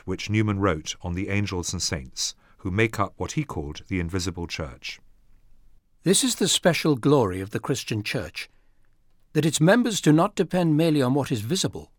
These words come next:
Speaker 2: Viewed so far as it merely consists of persons now living in this world, it is, of course, a visible company. But in its nobler and truer character,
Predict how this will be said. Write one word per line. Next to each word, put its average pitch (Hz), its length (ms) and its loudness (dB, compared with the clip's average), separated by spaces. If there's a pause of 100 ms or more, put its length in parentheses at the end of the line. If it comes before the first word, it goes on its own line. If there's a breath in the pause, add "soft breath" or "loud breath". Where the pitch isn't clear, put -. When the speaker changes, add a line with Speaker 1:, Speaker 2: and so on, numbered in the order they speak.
(1300)
Speaker 2:
Viewed 190 260 2
so 156 220 4
far 143 320 2
as 113 100 0
it 113 140 -4
merely 131 220 2
consists - 540 -2
of 110 120 -8
persons 143 480 -2
now 117 180 0
living 127 320 0
in 113 120 0
this 110 180 -2
world, 123 320 -2 (520 soft breath)
it - 140 -4
is, 120 140 -2
of 160 100 -2
course, 131 380 2
a 110 40 -2
visible 110 460 0
company. 101 480 -6 (1120)
But 147 100 2
in 160 100 4
its 147 160 2
nobler 147 440 2 (100)
and 104 180 -4
truer 214 220 2
character, 98 520 -6